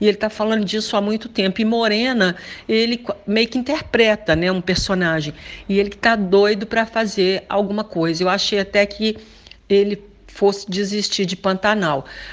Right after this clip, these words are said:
mas como ele continua falando que ele quer atuar, quer atuar, quer atuar, então pode ser que ele entre em Pantanal, não sei, tá, gente? Isso é só uma suposição, uma especulação,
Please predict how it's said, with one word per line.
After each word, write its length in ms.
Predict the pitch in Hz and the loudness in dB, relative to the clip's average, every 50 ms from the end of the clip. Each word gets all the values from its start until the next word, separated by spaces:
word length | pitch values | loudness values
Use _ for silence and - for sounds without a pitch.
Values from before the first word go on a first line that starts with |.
| - - | -8 -4
mas 340 | 180 180 185 180 180 175 - | -2 0 2 2 0 -2 -4
como 320 | - - - 214 220 233 | -8 0 2 2 2 2
ele 120 | 233 208 | 0 -2
continua 480 | 214 - 214 202 - - 202 202 208 208 | -2 -4 -4 -4 -4 -2 0 0 0 0
falando 440 | 208 - 208 180 175 175 170 170 165 | 0 -2 -2 -2 0 0 -2 -2 -2
que 120 | - - | -2 -2
ele 100 | 175 180 | -2 -2
quer 160 | - - 190 | -2 0 0
atuar, 500 | 196 196 - - 196 180 160 151 147 151 | 0 0 -2 -2 0 0 2 2 0 -2
quer 140 | - - 170 | -4 -2 -2
atuar, 420 | 165 160 165 160 156 147 143 139 - | -2 -2 -2 -4 -4 -4 -4 -4 -6
quer 100 | - 147 | -4 -4
atuar, 580 | 135 139 - - 139 165 185 196 180 160 156 - - - - - - - _ - | -4 -4 -4 -2 2 2 4 2 2 0 -4 -10 -18 -20 -20 -20 -20 -20 _ -8
então 560 | 196 180 - - 180 175 175 175 190 214 226 - - | -8 -8 -2 0 0 0 2 0 -4 -6 -8 -8 -4
pode 300 | - 165 165 160 170 185 | -2 -2 -2 -2 -4 -8
ser 360 | - - - 180 175 175 175 | -6 -2 0 0 0 0 -2
que 160 | - - 214 | -6 -4 -2
ele 340 | 208 196 208 208 233 262 262 | 0 0 0 0 -2 -4 -4
entre 320 | 247 214 208 214 - 233 | -2 -2 -2 -4 -4 -6
em 40 | 233 | -6
Pantanal, 680 | 240 - 226 233 233 - 254 254 233 190 170 170 175 175 | -4 -4 -6 -6 -6 -6 -6 -4 -4 -4 -2 -2 -2 -2
não 160 | 190 190 233 | -4 -4 -6
sei, 280 | 233 - - 202 175 175 | -6 -6 -4 -2 -2 -2
tá, 200 | 170 - 202 214 | -2 -4 -4 -2
gente? 260 | 190 196 185 180 - | -2 -2 -4 -4 -6
Isso 160 | 180 - - | -6 -4 -4
é 60 | 185 | -4
só 280 | 180 - - 214 208 226 | -4 -4 -2 -2 -2 -2
uma 220 | 240 247 240 240 | -2 -2 -4 -4
suposição, 840 | 233 - - - - 320 330 - - 254 254 254 226 220 - - 233 | -6 -6 -10 -6 -6 -6 -4 -2 -2 -4 -2 -4 -6 -8 -6 -4 -4
uma 100 | 233 240 | -2 -2
especulação, 840 | 233 233 - 240 240 - - 240 240 233 - - - - - - - | -4 -4 -4 -6 -6 -4 -4 -4 -2 -4 -4 -6 -8 -8 -8 -10 -12